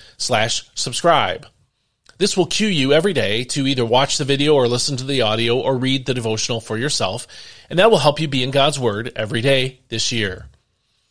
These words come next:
I'm looking for financial support to help me with expenses and to be able to keep making videos like this. Go to daily P B J dot com slash support and please pick one of the monthly tiers that I offer there.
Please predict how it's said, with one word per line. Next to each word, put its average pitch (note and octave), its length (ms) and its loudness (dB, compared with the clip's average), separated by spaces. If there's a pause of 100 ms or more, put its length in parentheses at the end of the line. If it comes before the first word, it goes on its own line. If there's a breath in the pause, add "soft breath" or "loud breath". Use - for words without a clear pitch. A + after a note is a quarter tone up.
(460)
I'm D#3 80 -2
looking A#3 240 0
for D#3+ 240 6
financial D3 460 0
support - 560 2
to C3 100 -4
help C#3+ 220 2
me C3+ 120 -4
with B2 200 -4
expenses C3+ 600 -2
and C3+ 260 -6
to C#3 80 -6
be D3+ 140 0
able B2+ 140 0
to A#2+ 60 -2
keep C3+ 220 -4
making C#3+ 280 -2
videos G#2+ 400 -2
like G#2 160 -4
this. - 420 -6 (380 loud breath)
Go F3+ 100 4
to F#3 80 4
daily D3 300 2
P E3 140 -2
B D3+ 100 0
J B2 220 0
dot C3 180 0
com A2 240 -2
slash A#2 300 -2
support A#2 460 -4 (300 loud breath)
and C3 120 -4
please G#3+ 180 0
pick F3+ 240 -4
one D#3 140 0
of C3 80 -4
the C3 80 6
monthly C#3+ 400 0
tiers G#2+ 540 -4
that B2 220 -2
I A2 40 2
offer A2 320 -4
there. G2 380 -6